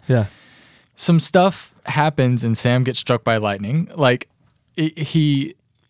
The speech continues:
Speaker 2: goes back to find the binoculars, and then I don't really know. He fights the guy, and then
Speaker 1: Yeah, l-, the
Speaker 2: he gets chased by the troop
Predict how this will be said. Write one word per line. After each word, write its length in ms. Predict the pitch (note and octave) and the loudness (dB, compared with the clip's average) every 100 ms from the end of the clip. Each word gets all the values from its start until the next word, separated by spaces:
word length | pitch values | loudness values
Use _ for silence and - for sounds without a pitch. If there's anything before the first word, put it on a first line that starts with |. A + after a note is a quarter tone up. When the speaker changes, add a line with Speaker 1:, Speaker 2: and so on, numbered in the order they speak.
| _ C#3 | _ 2
Speaker 2:
goes 240 | D3 D3+ | 2 2
back 300 | B2 C#3 C#3+ | 0 0 0
to 80 | C#3+ | -4
find 220 | C#3 C3+ | -2 0
the 40 | B2+ | 0
binoculars, 920 | B2 A#2 A2 A2+ A2 A2 G#2+ - - _ - | 2 0 0 -2 0 0 -2 -6 -10 _ -6
and 200 | A2+ A2 | -4 -2
then 580 | G#2 G#2 G2+ G2+ G2+ - _ _ _ _ _ _ _ _ _ _ _ _ _ _ - | -2 -2 -2 -4 -6 -10 _ _ _ _ _ _ _ _ _ _ _ _ _ _ -6
I 120 | A#2 | 0
don't 200 | C3+ D3 | 0 2
really 200 | C#3 C3 | 2 2
know. 80 | B2 | 0
He 100 | A#2 | 0
fights 340 | - C#3 - | 2 2 0
the 80 | C#3+ | -2
guy, 300 | C3 C3 C3+ | 0 0 0
and 220 | B2 A#2+ | 0 0
then 360 | B2 A#2+ A#2 A#2+ | 0 0 0 0
Speaker 1:
Yeah, 120 | A2+ | 2
l-, 200 | A2+ B2 - - | 2 0 -2 -6
the 340 | A#2+ A2 G#2+ | -2 0 0
Speaker 2:
he 40 | G#2 | 0
gets 240 | C#3 - | 0 0
chased 340 | - D3+ D3 | 0 0 0
by 140 | D3 C#3 | 0 0
the 80 | C3+ | 0
troop 520 | - D3+ D3 C#3 | 2 4 4 2